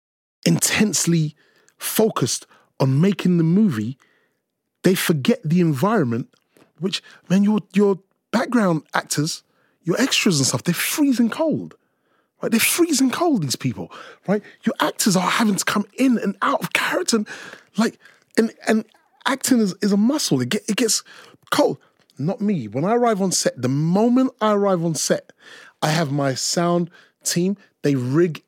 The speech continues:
the entire environment up musically with speakers, and I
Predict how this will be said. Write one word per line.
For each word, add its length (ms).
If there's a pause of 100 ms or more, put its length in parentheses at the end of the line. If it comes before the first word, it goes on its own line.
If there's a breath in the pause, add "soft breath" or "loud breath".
the 160
entire 540
environment 560 (100)
up 220 (240)
musically 500
with 120
speakers, 520 (920 soft breath)
and 100
I 140